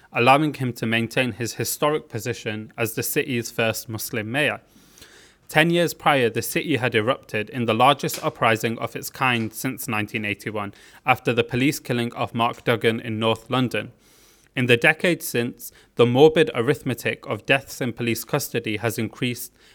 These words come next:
by three hundred and seventy-six, one-fifth of them at the hands of London's Metropolitan Police. Then Mayor Boris Johnson, who responded to the uprisings with a suite of policing powers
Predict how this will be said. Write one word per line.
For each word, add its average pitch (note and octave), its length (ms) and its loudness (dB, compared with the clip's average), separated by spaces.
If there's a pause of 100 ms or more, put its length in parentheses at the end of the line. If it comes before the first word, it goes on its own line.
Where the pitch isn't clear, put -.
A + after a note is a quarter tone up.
(100)
by A#2 100 2
three C3 280 2
hundred A#2 280 -2
and A2 100 -4
seventy-six, - 960 -4 (380)
one-fifth D3 580 0
of - 200 -4
them A2 240 -2
at B2 160 -6
the A2 80 0
hands A#2+ 320 -2
of A#2 180 -10
London's A2 540 -4
Metropolitan A2+ 720 -4
Police. A#2+ 520 -4 (680)
Then C#3 360 2
Mayor A#2+ 300 4
Boris C3 400 2
Johnson, A#2 640 -2
who B2 100 2
responded C3 560 0
to B2 100 -2
the A2+ 140 0
uprisings G#2+ 640 0
with G#2+ 120 0
a A2 60 0
suite - 400 0
of - 140 -12
policing B2 420 -2
powers G#2+ 460 -4